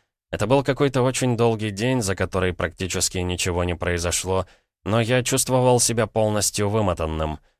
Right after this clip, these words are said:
А ведь на часах еще было только три часа. «Дима, кажется, Троицкий хочет меня убить», — как-то нервно хихикнул он.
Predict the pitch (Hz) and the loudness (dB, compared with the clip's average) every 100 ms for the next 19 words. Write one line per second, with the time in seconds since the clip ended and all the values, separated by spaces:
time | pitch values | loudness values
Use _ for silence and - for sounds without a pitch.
0 | _ - 87 117 - 127 123 - 139 143 | _ -6 -4 -2 0 0 2 2 0 0
1 | 131 - 120 131 131 123 117 120 110 101 | -2 -2 0 2 2 0 -2 -4 -2 -2
2 | 107 - 82 76 - _ _ _ _ _ | -2 -2 -2 -4 -6 _ _ _ _ _
3 | _ _ _ _ - 64 92 101 98 110 | _ _ _ _ -12 -4 0 0 2 0
4 | 101 95 104 113 117 113 - 110 120 107 | 0 -2 -2 0 2 2 0 0 0 -2
5 | 110 110 104 104 101 87 78 - - - | -2 0 2 2 2 0 -4 -6 -10 -16
6 | - 80 - 87 85 85 85 82 90 - | -10 -8 -4 -2 0 -2 -2 -4 -6 -6
7 | 87 90 82 82 80 | -6 -4 -2 0 -2